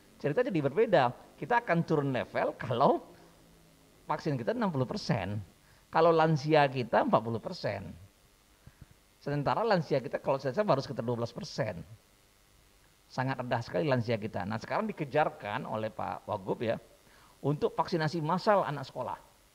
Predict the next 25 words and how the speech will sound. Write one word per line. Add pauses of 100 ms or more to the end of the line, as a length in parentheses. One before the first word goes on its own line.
(680)
Harapannya
target
vaksin
kita
jadi
menaik,
kan,
dari
dua
puluh
satu
persen
mungkin
jadi
tiga
puluh
lima
persen
berapa. (1040)
Karena
cukup
banyak
vaksin
anak
sekolah.